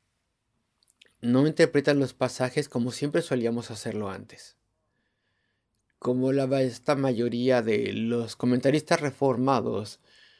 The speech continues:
en la tradición reformada lo han hecho en el pasado. Sansón, cito a una Biblia de estudio, Sansón es un terri-, una terrible persona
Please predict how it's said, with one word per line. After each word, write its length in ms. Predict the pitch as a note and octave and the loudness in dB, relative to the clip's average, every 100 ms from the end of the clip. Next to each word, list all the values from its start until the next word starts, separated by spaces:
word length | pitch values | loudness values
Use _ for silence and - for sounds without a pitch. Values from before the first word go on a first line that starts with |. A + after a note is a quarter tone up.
| _ - | _ -4
en 180 | B2+ | 2
la 140 | C3 B2 | 2 4
tradición 480 | C3 C3 C3 D3+ D#3+ | 4 4 2 0 0
reformada 640 | E3+ C3+ B2+ B2 B2+ B2+ | 0 2 4 6 6 6
lo 100 | B2 | 4
han 120 | B2 | 2
hecho 220 | E3 - | 0 -2
en 80 | D3+ | -2
el 100 | A2+ | -2
pasado. 520 | - G2+ G2+ G2 F#2+ _ _ _ _ _ _ _ _ _ _ _ _ _ _ | -4 -8 -10 -14 -16 _ _ _ _ _ _ _ _ _ _ _ _ _ _
Sansón, 840 | - B2 B2+ - E3+ B2+ A#2 C3+ _ _ _ _ _ _ _ _ | -8 -6 -4 0 0 2 -2 -8 _ _ _ _ _ _ _ _
cito 680 | - - C#3 - G#2+ G2+ _ _ _ _ _ | -10 -4 -4 -4 -8 -8 _ _ _ _ _
a 580 | - G#2+ G#2 G2+ G2 G2 _ _ - | -8 -6 -6 -8 -10 -16 _ _ -10
una 180 | B2 C3 | -4 -2
Biblia 220 | B2+ B2 | 0 0
de 80 | A2 | -4
estudio, 640 | - C3+ C3 A2 A2+ G2+ _ _ _ _ _ _ _ _ _ _ | -8 -4 -4 -4 -8 -14 _ _ _ _ _ _ _ _ _ _
Sansón 720 | - D3 D3+ C#3+ - E3+ E3 | -8 -4 -2 -4 -2 -2 -2
es 300 | B2+ C3+ - | -4 -4 -4
un 180 | C#3 C3+ | -6 -4
terri-, 420 | C3 B2 B2 C#3 | -4 -4 -4 -4
una 140 | D#3 D#3 | -4 -4
terrible 320 | B2 D3 E3 | -6 -4 -4
persona 720 | A#2+ A2+ - A2+ F#2+ E2 | -6 -8 -8 -8 -8 -14